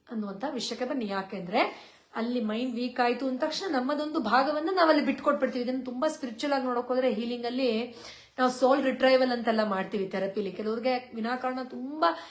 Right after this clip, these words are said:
"ನನ್ನ ಎನರ್ಜಿ ಮೊದಲ ತರ ಇಲ್ಲವೇ ಇಲ್ಲ, ವೀಕ್ ಆಗ್ಬಿಟ್ಟಿದ್ದೀನಿ, ಕಳ್ದು ಹೋಗಿದ್ದೀನಿ" ಅಂತೆಲ್ಲ ಅನ್ಸುತ್ತೆ. ಅವಾಗ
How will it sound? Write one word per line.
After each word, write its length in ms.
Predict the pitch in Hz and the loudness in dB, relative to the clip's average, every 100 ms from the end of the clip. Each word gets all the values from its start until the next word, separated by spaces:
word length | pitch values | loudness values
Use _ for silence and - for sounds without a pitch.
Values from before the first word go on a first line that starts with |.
| - - | -12 -2
"ನನ್ನ 120 | 247 | 2
ಎನರ್ಜಿ 280 | 247 254 269 | 4 4 2
ಮೊದಲ 240 | 247 240 247 | 0 -2 0
ತರ 100 | 254 | 2
ಇಲ್ಲವೇ 420 | 247 240 294 285 | 2 4 6 8
ಇಲ್ಲ, 180 | 262 233 226 | 6 4 2
ವೀಕ್ 240 | 240 254 | 0 2
ಆಗ್ಬಿಟ್ಟಿದ್ದೀನಿ, 500 | 254 233 240 226 220 | 2 2 -4 -4 -2
ಕಳ್ದು 280 | 226 233 247 | 0 2 4
ಹೋಗಿದ್ದೀನಿ" 280 | 240 240 226 | 2 0 -2
ಅಂತೆಲ್ಲ 240 | 220 220 | -2 -2
ಅನ್ಸುತ್ತೆ. 320 | 202 208 202 | -4 -6 -4
ಅವಾಗ 220 | 196 247 | 0 2